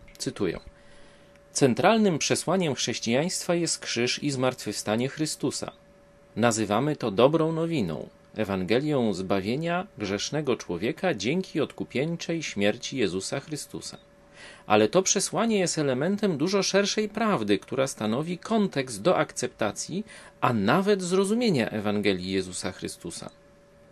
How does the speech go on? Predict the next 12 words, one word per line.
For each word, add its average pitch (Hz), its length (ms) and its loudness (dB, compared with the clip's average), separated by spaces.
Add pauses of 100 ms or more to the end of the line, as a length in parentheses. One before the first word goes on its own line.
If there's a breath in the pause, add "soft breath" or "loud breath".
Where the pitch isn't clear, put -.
(180)
Tą 107 180 6
szerszą 127 500 4
prawdą 117 540 0 (160)
jest - 280 2
cała 196 340 4
opowieść 196 600 2
o 170 120 6
tym, 180 220 -2
jak 180 260 2
Bóg 123 240 -2
traktuje 123 500 -2
ludzkość. - 640 -6